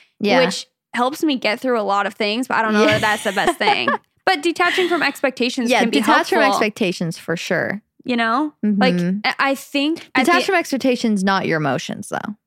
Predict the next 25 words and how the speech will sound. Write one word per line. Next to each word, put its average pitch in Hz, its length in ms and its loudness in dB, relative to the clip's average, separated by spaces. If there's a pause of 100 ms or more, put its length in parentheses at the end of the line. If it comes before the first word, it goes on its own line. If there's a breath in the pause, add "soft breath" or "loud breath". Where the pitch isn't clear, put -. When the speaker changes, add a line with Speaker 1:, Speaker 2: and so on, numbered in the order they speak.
(160)
Speaker 2:
Yeah. 202 360 0 (680 soft breath)
I 127 320 0
don't 269 120 0
know. 254 260 0 (420 soft breath)
When 262 160 0
we 262 120 0
were 247 160 0
moving, 254 640 0 (400)
I 240 220 -2
just 269 220 -2
had, 226 720 0
like, 240 240 -4 (680)
I 285 80 2
let 294 220 0
myself 359 320 -2
be 262 100 -2
sad 214 320 -2
for - 140 -4
a 214 60 -2
little 202 220 -6
bit, 247 360 -2 (580)
but, 233 300 0 (560)
I 330 60 0
mean, 330 300 0 (200)
I - 80 0